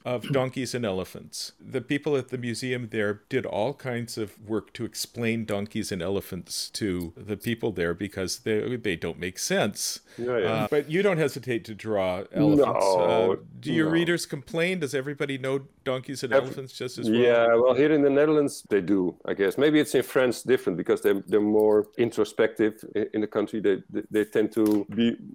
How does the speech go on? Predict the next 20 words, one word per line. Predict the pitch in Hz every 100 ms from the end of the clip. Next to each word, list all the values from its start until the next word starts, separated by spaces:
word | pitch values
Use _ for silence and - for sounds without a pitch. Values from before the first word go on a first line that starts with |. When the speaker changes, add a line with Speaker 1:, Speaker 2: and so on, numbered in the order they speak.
| 120 120
Speaker 3:
much | 120 131
more | 113 92
bothered | 113 107 90
with, | 110 110 -
uh, | 107 107 104 104
French | - - 123 120 - 101
business | 117 117 117 101
than | 110 101
with | 104 104
American | - 107 104 104 110
or | 101 - 101
international | - 104 - 110
business. | 101 - 113 - _ _
And | 98 101
I |
think | 101 113 110
in | 107
the | 107
Netherlands, | 120 123 107
we | 92 95